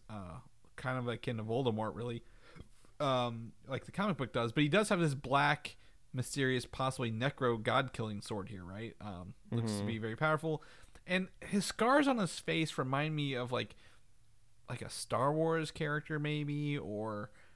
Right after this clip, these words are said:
Speaker 1: like, Deadpool a little bit, maybe from X-Men Origins.
Speaker 2: Mm-hmm.
Speaker 1: Uh, I, I'm interested to see him in action. I, I can't say toys are the best way to look at these characters, but I'm excited to see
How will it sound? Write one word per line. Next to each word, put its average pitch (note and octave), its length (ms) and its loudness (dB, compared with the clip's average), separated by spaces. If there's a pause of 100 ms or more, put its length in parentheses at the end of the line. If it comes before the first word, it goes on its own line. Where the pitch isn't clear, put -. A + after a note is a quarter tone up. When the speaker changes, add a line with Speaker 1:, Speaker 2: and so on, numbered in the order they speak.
(200)
Speaker 1:
like, A#2 240 -12 (220)
Deadpool D#3 880 0 (160)
a E3 40 0
little D#3+ 200 2
bit, E3 200 2
maybe C#3+ 220 0
from B2+ 320 -4 (220)
X-Men C#3 320 -4
Origins. C3 520 4
Speaker 2:
Mm-hmm. A2 400 -4
Speaker 1:
Uh, A#2+ 320 -4 (1160)
I, C3+ 160 2
I'm D3+ 100 4
interested F#3 460 2
to C#3+ 40 2
see C#3+ 200 0
him C3+ 100 2
in A#2+ 100 2
action. A2 480 -4
I, C#3 460 -4
I D3 60 2
can't E3 260 -2
say C#3+ 160 -2
toys C3+ 380 -2
are B2+ 40 -2
the A2+ 120 2
best A#2 260 0
way A2 320 0
to G#2 100 -4
look G#2 200 -4
at F#2 80 -10
these F#2+ 160 -12
characters, - 500 -10
but A2+ 80 -6
I'm A#2 100 -6
excited C#3 680 -4
to A#2+ 160 -4
see A#2 340 -4